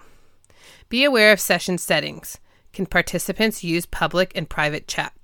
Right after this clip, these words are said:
features? Can participants share their screen? Can random people join your session easily? Think about wearing solid colors and having a backdrop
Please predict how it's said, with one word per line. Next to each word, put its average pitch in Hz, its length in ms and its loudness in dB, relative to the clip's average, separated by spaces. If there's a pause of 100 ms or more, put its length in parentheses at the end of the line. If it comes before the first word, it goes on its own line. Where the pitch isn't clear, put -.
features? 294 580 -6 (440)
Can 269 160 0
participants 285 680 0
share 247 180 4
their 247 140 2
screen? 220 540 -2 (400)
Can 202 200 0
random 175 380 2
people 196 320 -2
join 160 340 -2
your 165 140 0
session 151 420 -4
easily? 185 540 -4 (880)
Think 294 160 -4
about 302 200 6
wearing 202 240 6
solid 190 460 2
colors 160 460 -2
and 180 80 -2
having 151 280 -2
a 139 80 -4
backdrop 175 720 2